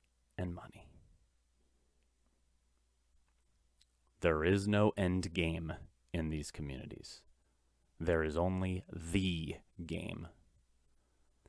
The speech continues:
The political chess game of which each community is a pawn of the jesters. The tactic by which the jester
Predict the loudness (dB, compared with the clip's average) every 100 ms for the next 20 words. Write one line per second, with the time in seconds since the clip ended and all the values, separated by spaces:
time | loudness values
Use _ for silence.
0 | _ _ _ -6 4 6 8 8 6 6
1 | 4 6 6 6 2 -2 -2 -6 2 6
2 | 6 6 4 4 0 0 0 0 -2 0
3 | 2 4 2 0 -4 -2 0 0 4 6
4 | 8 6 6 -2 -10 -16 _ _ _ _
5 | _ 0 2 0 0 -2 -2 -8 -10 -8
6 | -10 -12 _ _ _ _ _ _ _ _
7 | _ _ _ _ _ _ _ _ _ _
8 | _ _ _ _ _ _ _ _ 2 6
9 | 6 8 6 6 2 8 8 10 6 4
10 | 0 0 8 8 8 0